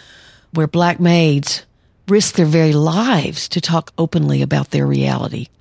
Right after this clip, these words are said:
Or in the hilarious comedy The Proposal, where we watch a highly ambitious and obsessive female executive soften and show vulnerability. The rules changed.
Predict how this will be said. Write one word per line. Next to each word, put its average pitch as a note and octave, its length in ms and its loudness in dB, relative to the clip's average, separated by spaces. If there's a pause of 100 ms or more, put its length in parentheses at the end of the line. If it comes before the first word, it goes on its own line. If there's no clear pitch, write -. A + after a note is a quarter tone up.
(840)
Or F3+ 180 2
in F#3+ 80 4
the F#3+ 120 4
hilarious F3+ 540 4
comedy E3+ 400 2
The D#3 120 -2
Proposal, E3 800 -2 (540)
where F3 120 2
we E3 120 2
watch E3+ 300 0
a E3 60 -4
highly F3 480 2
ambitious D#3+ 580 0
and D3 80 2
obsessive E3 600 -2
female E3 440 2
executive C#3 680 -2 (460)
soften E3+ 600 -2
and D3 160 0
show D#3 240 2
vulnerability. D3 840 0 (1120)
The D#3+ 100 -2
rules F3+ 480 4
changed. - 640 -4